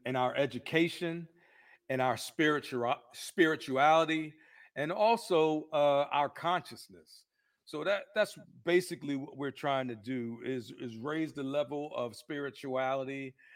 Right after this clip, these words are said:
and raise the level of consci-, consciousness of our, uh, uh, of our brothers and sisters.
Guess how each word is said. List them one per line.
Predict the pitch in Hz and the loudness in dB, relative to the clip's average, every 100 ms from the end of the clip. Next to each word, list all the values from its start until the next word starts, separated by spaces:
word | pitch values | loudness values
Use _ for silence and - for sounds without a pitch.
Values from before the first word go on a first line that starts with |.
| - - | -20 -10
and | 113 113 | -8 -4
raise | 120 131 120 | -2 -2 -2
the | |
level | 123 127 123 113 | -2 -2 -2 -6
of | - | -6
consci-, | - 131 131 - 127 135 _ | -4 -2 -2 -6 -8 -8 _
consciousness | - 135 131 135 - 139 127 | -2 -2 -2 -8 -8 -8 -6
of | - 113 | -8 -4
our, | 107 107 104 - - - | -2 -2 -4 -8 -18 -6
uh, | 117 - | -6 -4
uh, | 113 110 - | -6 -4 -8
of | 110 | -4
our | 110 | -6
brothers | 104 117 107 98 | -4 -8 -8 -14
and | 101 | -14
sisters. | - 107 - _ _ _ | -10 -12 -12 _ _ _